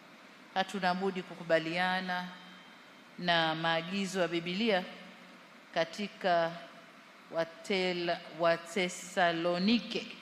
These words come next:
wa kwanza, sura ya tano, aya ya kumi na nane,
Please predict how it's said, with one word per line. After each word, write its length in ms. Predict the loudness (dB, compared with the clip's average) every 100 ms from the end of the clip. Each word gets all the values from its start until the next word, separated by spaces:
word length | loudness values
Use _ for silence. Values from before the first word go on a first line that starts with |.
| -14 -4
wa 120 | -4
kwanza, 520 | 2 2 2 -6 -10 -10 -20 -20 -20 -20 -20 -20 -20 -20 -20
sura 340 | -14 -4 4 6
ya 160 | 6 2
tano, 440 | 2 2 2 2 2
aya 160 | 4
ya 160 | 2 0
kumi 300 | -2 -2 0
na 140 | 0
nane, 440 | 0 0 -2 -6